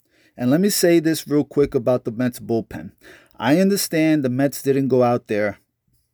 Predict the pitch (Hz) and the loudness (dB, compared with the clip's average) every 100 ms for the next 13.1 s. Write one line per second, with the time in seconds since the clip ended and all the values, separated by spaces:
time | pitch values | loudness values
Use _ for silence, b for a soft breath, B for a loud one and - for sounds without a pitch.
0 | _ - 127 131 135 120 - 190 240 - | _ -8 -4 0 0 0 0 4 4 2
1 | - 190 185 156 151 113 101 101 - _ | -2 -2 0 0 0 -2 -6 -14 -20 _
2 | _ - 123 110 101 175 175 165 165 143 | _ -4 -2 -2 4 4 4 -2 -2 -2
3 | 143 151 123 107 117 113 107 - 147 131 | 2 4 2 0 -4 -6 -6 0 0 0
4 | 117 104 110 110 110 104 _ _ - - | -2 -4 -6 -6 -8 -12 _ _ -20 0
5 | 147 147 - 139 127 127 123 131 - - | 2 2 2 2 4 2 2 0 -2 -10
6 | - _ _ - 156 151 202 - 131 131 | -16 _ _ -8 -6 4 4 4 2 4
7 | 120 127 - 123 110 104 107 110 101 113 | 4 2 0 -4 -4 -6 -8 -8 -6 -6
8 | 127 139 117 139 147 143 131 127 117 127 | -4 -4 -2 0 4 4 4 0 0 -4
9 | - - 117 120 - B B B B - | -4 -6 -4 -4 -6 B B B B 0
10 | 123 - 123 - _ _ _ _ _ _ | 0 2 -2 -2 _ _ _ _ _ _
11 | - 139 139 123 120 - - - 120 131 | 0 2 4 2 0 -6 -12 -2 0 2
12 | 123 120 127 117 120 113 117 110 101 - | 2 0 -2 0 0 -2 -4 -8 -10 -16